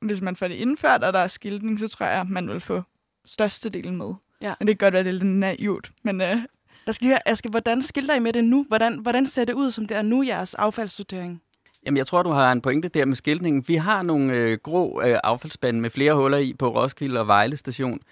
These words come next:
Speaker 3: Og det, vi kan se, det er, når folk har travlt, og de skal skynde sig, og de skal nå et tog, så er deres fokus der. Og hvor skal kaffe komme hen? Den skal bare ud i en fart, for jeg skal nå toget.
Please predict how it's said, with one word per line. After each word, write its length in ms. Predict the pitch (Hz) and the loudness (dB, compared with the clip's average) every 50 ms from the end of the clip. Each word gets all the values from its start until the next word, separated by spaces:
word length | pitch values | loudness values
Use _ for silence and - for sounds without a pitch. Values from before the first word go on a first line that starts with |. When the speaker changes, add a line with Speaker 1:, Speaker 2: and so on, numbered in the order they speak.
| _ _ _ _ - | _ _ _ _ -4
Speaker 3:
Og 120 | - 127 | -2 0
det, 120 | 151 165 | 0 0
vi 40 | 175 | 0
kan 120 | 175 151 127 | -2 -4 -2
se, 240 | - - 151 143 | 0 0 0 0
det 160 | 147 147 139 123 | 2 2 4 6
er, 120 | 120 135 | 6 4
når 100 | 135 127 | 4 0
folk 260 | 117 - 139 - - | 0 0 0 0 0
har 80 | - 139 | -4 -8
travlt, 360 | - - - 113 120 107 - | -4 0 0 0 0 0 -4
og 80 | - 101 | -6 -8
de 80 | 120 | -6
skal 160 | 113 - 127 | -6 -6 -6
skynde 320 | - - 117 107 113 123 127 | -4 -4 -2 -2 -2 -2 -4
sig, 100 | 131 123 | -4 -6
og 80 | 110 | -6
de 100 | 110 120 | -6 -8
skal 160 | 113 - 131 117 | -6 -4 -2 -2
nå 200 | 120 123 113 117 | -2 -2 -4 -6
et 80 | 113 | -8
tog, 340 | - - - 117 120 131 - _ _ _ _ | -6 -4 -2 -2 -2 -4 -6 _ _ _ _
så 220 | - - 147 135 - - | -2 2 2 2 2 2
er 140 | 113 123 | 0 0
deres 220 | 123 131 120 117 - | 0 0 -2 -2 -4
fokus 400 | - - 127 131 131 147 135 - | -6 -6 -6 -6 -6 -6 -8 -4
der. 220 | - 147 139 - | -2 -2 0 0
Og 100 | - 131 | -2 -2
hvor 160 | 123 131 139 | -2 0 -2
skal 160 | 135 - - - | -2 -4 -8 -2
kaffe 300 | - 131 131 151 - 165 | 2 2 2 2 2 -4
komme 300 | - - 127 117 117 113 | -4 -2 -2 -2 -2 -2
hen? 140 | 147 156 - _ - | -4 -4 -4 _ -4
Den 120 | 139 131 | -2 -2
skal 180 | - - - - - | -2 -4 -6 -4 -2
bare 220 | 87 87 90 - | 0 0 0 0
ud 120 | 110 117 - - | -2 -6 -6 -6
i 80 | 104 113 | -4 -4
en 120 | 101 95 | -4 -2
fart, 320 | - - 120 - - 117 - _ - - _ _ _ - | -2 -2 -2 -2 -4 -8 -12 _ -20 -20 _ _ _ -2
for 80 | 127 | 0
jeg 120 | 113 113 107 | 0 0 0
skal 160 | - - 113 | -2 -4 -4
nå 200 | 110 117 - - | -2 -4 -4 -6
toget. 420 | - - 139 123 104 - 123 123 | -6 -4 -2 -2 -2 -2 -4 -6